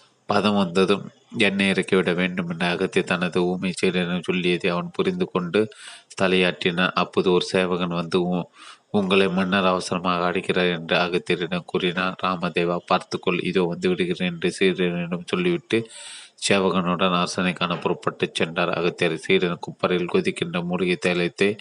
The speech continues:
கண்கொட்டாமல் பார்த்து கொண்டிருந்தான். அதிலிருந்து வெண்ணிற புகை போன்ற ஆவி கிளம்பி மேலே சென்று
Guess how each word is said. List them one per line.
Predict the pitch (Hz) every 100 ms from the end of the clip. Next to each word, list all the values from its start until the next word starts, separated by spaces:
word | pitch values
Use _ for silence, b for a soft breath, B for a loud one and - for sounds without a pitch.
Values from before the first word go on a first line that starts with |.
| B B B B
கண்கொட்டாமல் | - 95 90 95 - 90 92
பார்த்து | - 92 -
கொண்டிருந்தான். | 92 95 85 90 82 85 87 85 76 _ _ _
அதிலிருந்து | - 98 202 180 185 98
வெண்ணிற | 92 90 95 95
புகை | - 92 92 98 95
போன்ற | - 92 87 87
ஆவி | 92 95
கிளம்பி | 90 92 92 90 95
மேலே | 90 90 90
சென்று | - 90 82 101